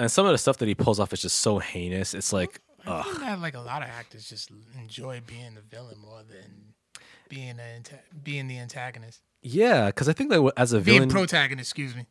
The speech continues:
Speaker 1: Yeah, 'cause I think as the antagonist or the villain, you get away with a lot more.
Speaker 2: Yeah.
Speaker 1: I, I, th-, I think it's like, I say it's the same reason why, like, most wrestlers enjoy being the heel.
Speaker 2: Heel, yeah.
Speaker 1: Yeah. So yeah, definitely recommend Turbo Kid. It's on Netflix.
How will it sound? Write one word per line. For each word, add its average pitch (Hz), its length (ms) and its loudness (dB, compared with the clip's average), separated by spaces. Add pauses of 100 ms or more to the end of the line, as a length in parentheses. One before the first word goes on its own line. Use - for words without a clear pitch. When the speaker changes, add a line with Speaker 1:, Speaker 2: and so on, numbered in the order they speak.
(120)
Speaker 1:
Yeah, 120 360 2
'cause 127 280 -2
I 240 60 0
think 214 120 -2
as 120 120 2
the - 120 -4
antagonist 107 560 0
or 98 80 4
the 87 80 0
villain, 101 280 0
you 95 80 -2
get 104 160 4
away 98 120 4
with 92 120 0
a 85 40 -2
lot 85 220 -2
more. 87 500 -4
Speaker 2:
Yeah. 131 260 -8 (200)
Speaker 1:
I, 117 160 4
I, 135 60 2
th-, 156 260 6
I - 40 -6
think 190 180 2
it's 135 100 0
like, 117 280 2
I 110 80 -4
say 143 260 0
it's - 160 -8
the 123 60 0
same 123 240 2
reason 104 260 2
why, 95 160 2
like, 87 260 -4
most 98 240 -2
wrestlers 98 300 -2
enjoy 90 260 0
being 92 240 -2
the - 80 -12
heel. 165 520 0
Speaker 2:
Heel, 147 40 -6 (140)
yeah. 127 140 -2 (280)
Speaker 1:
Yeah. 90 380 -2 (600)
So - 280 6
yeah, 127 380 6 (100)
definitely 147 420 6
recommend 123 540 2
Turbo 113 400 6
Kid. 110 520 4
It's - 220 -6
on 107 240 4
Netflix. 120 720 0